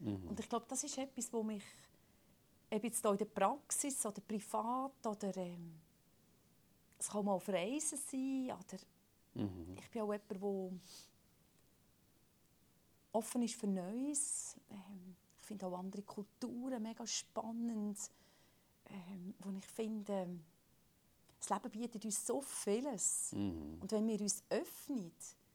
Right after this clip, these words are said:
Speaker 2: dann sehen wir so viel Schönes und so viel Wertvolles. Und
Speaker 1: Mhm.
Speaker 2: ich kann's dann manchmal eher fast nicht verstehen, die, die so immer im Gleichen innen,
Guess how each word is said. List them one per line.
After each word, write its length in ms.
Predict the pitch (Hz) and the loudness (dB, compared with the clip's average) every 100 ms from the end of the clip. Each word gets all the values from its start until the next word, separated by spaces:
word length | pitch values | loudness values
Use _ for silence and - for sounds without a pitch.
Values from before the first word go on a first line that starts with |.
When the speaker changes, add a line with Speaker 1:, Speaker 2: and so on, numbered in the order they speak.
| - - - | -20 -10 -8
Speaker 2:
dann 100 | - | -2
sehen 240 | 185 170 | -2 0
wir 60 | 196 | 2
so 240 | - - | 2 0
viel 240 | 240 254 233 | 0 -2 2
Schönes 640 | - - 202 269 294 269 | 4 6 6 6 2 0
und 220 | 220 196 | 0 2
so 120 | 269 254 | 2 4
viel 240 | 262 247 214 180 | 4 4 2 4
Wertvolles. 920 | 165 233 302 - - 269 226 180 - | 4 4 -2 -8 -2 2 4 2 0
Und 180 | 202 98 | -2 -2
Speaker 1:
Mhm. 320 | 90 95 107 - - | -4 -8 -10 -16 -6
Speaker 2:
ich 100 | 190 | -4
kann's 220 | - - - | 0 0 2
dann 100 | 214 | 2
manchmal 360 | 208 202 - 226 | 2 2 4 4
eher 80 | 254 | 4
fast 300 | 240 226 233 | 2 0 0
nicht 160 | 226 | -2
verstehen, 600 | - - - 185 202 254 254 | 0 0 4 6 6 2 0
die, 140 | 220 | -2
die 120 | 214 208 | 0 0
so 180 | 220 - | -2 0
immer 320 | 208 233 240 | 2 4 4
im 200 | 208 190 | 2 0
Gleichen 520 | 190 185 202 285 294 - | -2 0 0 -2 -2 0
innen, 680 | 226 233 233 220 202 190 | 2 4 4 4 2 -2